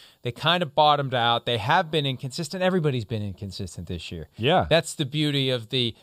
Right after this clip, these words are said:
Speaker 1: biggest season ever. There's been no wire-to-wire dominant team, and it's gotta be so frustrating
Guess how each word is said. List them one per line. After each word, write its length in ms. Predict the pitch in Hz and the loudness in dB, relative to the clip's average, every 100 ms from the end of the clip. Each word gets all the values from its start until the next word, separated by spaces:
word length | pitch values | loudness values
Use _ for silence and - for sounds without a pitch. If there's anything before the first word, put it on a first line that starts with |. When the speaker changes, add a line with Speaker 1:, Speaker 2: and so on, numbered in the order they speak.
| _ | _
Speaker 1:
biggest 400 | - 165 151 - | 0 2 2 -2
season 400 | - 143 120 123 | -2 -2 -4 -6
ever. 360 | 87 131 117 104 | -4 -4 -2 -4
There's 200 | 120 143 | -4 -4
been 300 | 139 160 151 | 0 0 0
no 140 | 143 139 | 0 -2
wire-to-wire 920 | 110 127 135 131 123 117 123 123 117 | 0 2 2 2 -2 2 4 4 2
dominant 600 | 107 123 123 120 113 98 | 2 4 4 2 -2 -2
team, 400 | - 135 123 113 | 0 2 2 2
and 180 | 113 98 - - - | 0 -4 -12 -10 0
it's 180 | 156 - | 0 6
gotta 280 | 170 165 | 6 6
be 200 | 135 147 | 4 4
so 340 | 131 - 175 147 | 4 4 4 2
frustrating 840 | - 147 131 - 127 117 107 101 | 4 4 4 2 2 2 2 -2